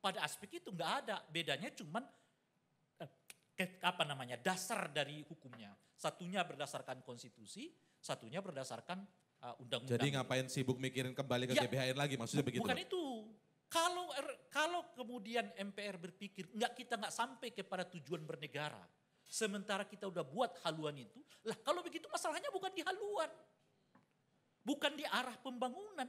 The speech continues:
Speaker 1: gitu. Masalahnya di mana? Ya di bawah, di bawahnya itu gitu loh kita. Masalahnya di, di bawah, kalau ini ada undang-undang haluan negara, ini G B H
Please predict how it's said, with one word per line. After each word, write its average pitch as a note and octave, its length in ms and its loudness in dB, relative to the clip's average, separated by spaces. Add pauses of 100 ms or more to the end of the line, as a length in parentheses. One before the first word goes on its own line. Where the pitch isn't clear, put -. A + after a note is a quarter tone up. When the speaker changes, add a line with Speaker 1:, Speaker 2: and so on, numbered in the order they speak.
Speaker 1:
gitu. D#3 240 -18 (640)
Masalahnya E4 480 2
di G4+ 80 -6
mana? A4 400 0
Ya E4 160 2
di E4 80 -2
bawah, D#4+ 320 6
di D4 80 -2
bawahnya D#4 480 6 (160)
itu C#4+ 320 -8
gitu B2 240 -12
loh A#2+ 80 -12
kita. A2+ 320 -12 (480)
Masalahnya A3 640 4
di, C4+ 80 -8 (320)
di G3 480 -2
bawah, F3 320 6 (160)
kalau E3+ 240 2
ini E3+ 240 -4
ada D3+ 240 0
undang-undang D3 640 -2
haluan C#3 320 -2
negara, C#3 400 0 (400)
ini F#3+ 160 4
G F#3+ 160 0
B - 80 -4
H D#3 160 4